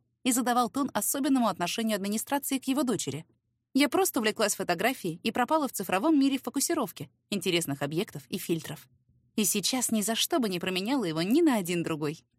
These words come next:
Что же касается Эмбер, то эта русоволосая пухленькая девчонка с ямочками на щеках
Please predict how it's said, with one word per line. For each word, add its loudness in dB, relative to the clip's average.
Что 0
же 2
касается 0
Эмбер, 4
то 0
эта -2
русоволосая 2
пухленькая -2
девчонка -2
с -6
ямочками 0
на 0
щеках -6